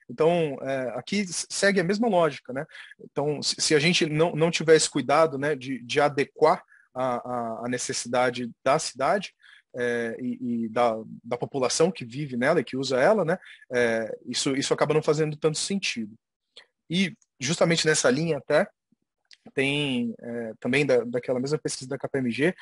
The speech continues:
eles elencaram, né, é, os principais pilares de, de adoção de solução, soluções de I O T, né? Como é que, como é que eu garanto que, é, a população pra qual eu tô implementando essas soluções, de fato, vai aderir ao uso delas, né?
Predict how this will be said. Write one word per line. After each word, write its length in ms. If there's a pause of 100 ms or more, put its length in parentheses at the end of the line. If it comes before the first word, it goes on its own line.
(240)
eles 220
elencaram, 720
né, 400
é, 380 (520)
os 200
principais 360
pilares 540
de, 220
de 160
adoção 500
de 100
solução, 840
soluções 480
de 80
I 160
O 80
T, 260 (340)
né? 140
Como 220
é 80
que, 240
como 180
é 40
que 60
eu 60
garanto 580 (280)
que, 460
é, 600
a 100
população 560
pra 160
qual 200
eu 60
tô 120
implementando 500
essas 140
soluções, 340
de 60
fato, 220
vai 100
aderir 400
ao 100
uso 220
delas, 400
né? 100